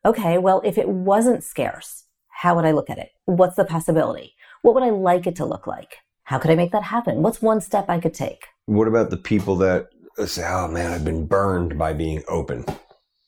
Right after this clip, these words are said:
Speaker 1: Yeah, I have.
Speaker 2: Who hasn't?
Speaker 1: Yeah. And this was hard for me. And I, so kind of going to that open mindset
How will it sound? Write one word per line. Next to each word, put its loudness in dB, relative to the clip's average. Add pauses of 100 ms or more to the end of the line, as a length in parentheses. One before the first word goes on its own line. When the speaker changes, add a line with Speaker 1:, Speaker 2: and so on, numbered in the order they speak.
(280)
Speaker 1:
Yeah, 2
I 2
have. -6 (680)
Speaker 2:
Who 0
hasn't? 4
Speaker 1:
Yeah. 0 (400)
And 6 (280)
this -2
was -4
hard 2
for 2
me. 2
And -2
I, -2 (140)
so 0
kind 0
of 0
going 4
to 0
that 4
open 2
mindset 0